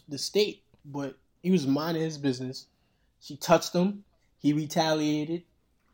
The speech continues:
It was a little excessive. It was, it was more than just a little excessive.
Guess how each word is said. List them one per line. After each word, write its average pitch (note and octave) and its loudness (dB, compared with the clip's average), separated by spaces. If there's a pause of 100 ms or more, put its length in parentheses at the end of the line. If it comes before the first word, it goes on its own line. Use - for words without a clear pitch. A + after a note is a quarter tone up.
It D3 2
was D3 4
a C#3+ 4
little D#3+ 6
excessive. E3 -4 (140)
It B3 0
was, A3+ 2
it G3+ -6
was G#3+ 4
more F3+ 10
than D#3+ 2
just D3+ -4
a D3+ -6
little C#3+ 2
excessive. C3+ 0